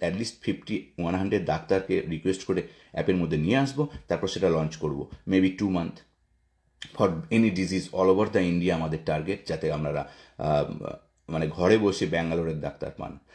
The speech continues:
মানে, আমি এইভাবে ভেবেছি এবং আমা-, আমাদের কাস্টমার সার্ভিস থাকবে আপনাদের কাছে খুব, আহ, জোরালো এবং আপনাদেরকে ডি-, মানে, ডি-, মানে, হেলথ লিটারেসিটাকে আমি এনরিচ করতে চাই। আপনারা ডিসিশন নেবেন,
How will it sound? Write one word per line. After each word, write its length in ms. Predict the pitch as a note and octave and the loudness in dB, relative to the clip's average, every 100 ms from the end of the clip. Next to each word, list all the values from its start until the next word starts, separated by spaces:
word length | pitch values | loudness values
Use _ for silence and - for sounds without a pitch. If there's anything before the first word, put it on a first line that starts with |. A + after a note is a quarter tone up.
| _ | _
মানে, 100 | A#2+ | 4
আমি 120 | C#3+ D3 | 6 8
এইভাবে 320 | D#3 C3+ C3+ | 6 4 2
ভেবেছি 360 | G#2 G2+ F#2 | 4 0 0
এবং 220 | F2+ F#2 F2+ | 0 2 2
আমা-, 200 | F2+ F2 | -2 0
আমাদের 240 | F#2 F#2 | 0 0
কাস্টমার 380 | - F#2 - A2+ | -2 -6 -4 -4
সার্ভিস 440 | G2+ F2+ E2 F#2 - | -2 -2 -2 -4 -6
থাকবে 260 | E2 F2 | -6 -4
আপনাদের 280 | D#2+ D#2 D2+ | -2 -2 -4
কাছে 200 | D#2 - | -6 -8
খুব, 300 | - D#2+ - - - - | -6 -6 -6 -18 -20 -4
আহ, 440 | D#2+ D2+ D2+ C#2+ - | 2 4 4 0 -2
জোরালো 440 | - F#2 G#2+ C#3+ C#3+ - _ | 4 8 8 4 -2 -18 _
এবং 200 | F#2 F2+ | -2 0
আপনাদেরকে 400 | E2+ G#2 B2 - | 0 0 -2 -2
ডি-, 340 | G2+ G#2 - | -6 -8 -6
মানে, 160 | F2+ E2 | -2 -2
ডি-, 280 | E2 F#2 F#2+ | -2 -2 0
মানে, 140 | F2+ F2+ | 0 2
হেলথ 160 | G2+ A2 - | 4 4 2
লিটারেসিটাকে 760 | F#2 F#2+ G#2 A2 A2 B2 G#2 F#2+ | -2 2 4 4 4 2 2 0
আমি 220 | E2+ D2+ | 0 -2
এনরিচ 300 | E2 D2+ - | -4 -6 -8
করতে 240 | - - | -10 -8
চাই। 160 | C#2 C2+ - | -8 -10 -8
আপনারা 380 | - F#2 B2 B2 | -8 0 2 2
ডিসিশন 400 | G#2 F#2 F#2+ F#2+ | 2 -2 -2 -2
নেবেন, 280 | E2 D2 C#2+ | 0 -2 -6